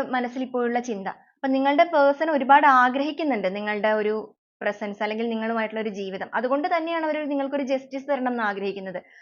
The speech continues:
ആ ഒരു വ്യക്തി ഒരു പക്ഷേ ഭയങ്കരമായിട്ടുള്ള ഒരു ഈഗോയിസ്റ്റ് പേഴ്സൺ ആയിരിക്കാം. പക്ഷെ അവരുടെ ഈഗോ കാര്യങ്ങളെല്ലാം തന്നെ നിങ്ങൾക്ക് മുന്നിൽ മുട്ടുമടക്കാനായിട്ട് പോവുകയാണ്.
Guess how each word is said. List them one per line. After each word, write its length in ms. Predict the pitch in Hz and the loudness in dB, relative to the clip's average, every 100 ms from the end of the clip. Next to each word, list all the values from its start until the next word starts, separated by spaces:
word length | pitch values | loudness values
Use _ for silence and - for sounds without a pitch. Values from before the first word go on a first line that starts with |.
| - 254 | -2 4
ആ 60 | 285 | 4
ഒരു 100 | 339 311 | 4 -2
വ്യക്തി 220 | 277 330 320 | -4 -4 -2
ഒരു 80 | 320 | -2
പക്ഷേ 220 | 311 320 294 | -2 0 0
ഭയങ്കരമായിട്ടുള്ള 580 | 277 285 302 302 294 302 | 2 0 0 -2 -2 -4
ഒരു 80 | 277 | -2
ഈഗോയിസ്റ്റ് 400 | 262 269 277 277 | 0 0 -2 -2
പേഴ്സൺ 240 | 277 277 262 | -2 0 -4
ആയിരിക്കാം. 340 | 196 190 180 - _ _ _ _ _ _ _ _ - | -4 -6 -10 -14 _ _ _ _ _ _ _ _ -6
പക്ഷെ 220 | 254 349 | 0 4
അവരുടെ 220 | 311 311 330 302 | 4 6 4 2
ഈഗോ 240 | 285 262 330 339 | -4 -2 -2 2
കാര്യങ്ങളെല്ലാം 680 | 269 262 294 269 254 269 294 269 | 2 2 0 -2 0 0 0 -2
തന്നെ 300 | 226 214 247 269 - - | -2 -4 -8 -10 -20 -8
നിങ്ങൾക്ക് 420 | 320 359 392 403 403 | -4 2 2 2 -2
മുന്നിൽ 260 | 330 277 254 277 | 0 0 0 -2
മുട്ടുമടക്കാനായിട്ട് 960 | 254 254 339 311 247 240 240 240 233 277 | -4 -4 -2 0 -2 -2 -2 -2 -2 -2
പോവുകയാണ്. 680 | 247 220 220 240 214 190 190 | -2 -2 -4 -4 -4 -6 -8